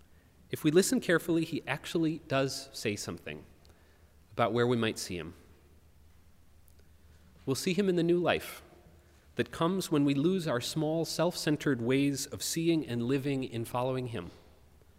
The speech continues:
like the seed that beds down in the dark earth and only lives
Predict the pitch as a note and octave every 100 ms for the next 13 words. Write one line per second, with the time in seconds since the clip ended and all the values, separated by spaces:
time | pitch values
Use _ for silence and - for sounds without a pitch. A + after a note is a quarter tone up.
0 | - - - - - A2+ - A2+ - F3+
1 | D3+ C#3 G2+ C#3+ C3 - C3+ C#3+ C#3 A#2
2 | A2 G#2+ B2+ C3+ - A#2+ C3 - - -
3 | A2 - - D3+ F3 E3+ D3+ C3 A2 B2
4 | C3 B2 -